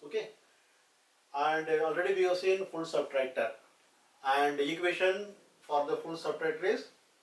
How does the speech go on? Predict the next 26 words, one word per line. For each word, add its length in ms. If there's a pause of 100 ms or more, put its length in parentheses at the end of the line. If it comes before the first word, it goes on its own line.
(100)
that 140
means 260
two 60
outputs 440
are 160
there. 220 (380)
One 160
is 100 (100)
difference, 600
another 180
is 140
borrow, 500 (420)
and 360
difference 420
output 320
is 300
A 280
X 140
O 140
R 100
B 220
X 160
O 60
R 60
C. 380 (540)
Okay, 260